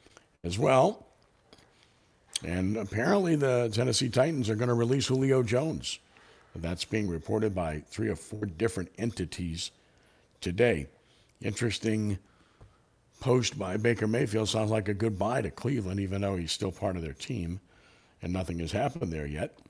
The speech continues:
Obviously, the Browns have expressed interest in Deshaun Watson, and nothing has happened there yet.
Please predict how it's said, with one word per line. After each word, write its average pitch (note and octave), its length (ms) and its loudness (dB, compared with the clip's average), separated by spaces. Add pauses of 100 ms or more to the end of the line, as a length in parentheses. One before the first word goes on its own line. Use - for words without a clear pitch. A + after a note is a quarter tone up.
(220)
Obviously, E2 420 -6
the C#2+ 100 -8
Browns D#2 320 -6
have C#2+ 100 -8
expressed E2+ 420 -10
interest F#2+ 340 -10
in D2 100 -8
Deshaun C#2+ 360 -6
Watson, C#2 380 -6
and F2 120 -6
nothing A#2 300 -2
has C3 160 -4
happened G2+ 440 -2
there F#2 200 0
yet. C2 260 -8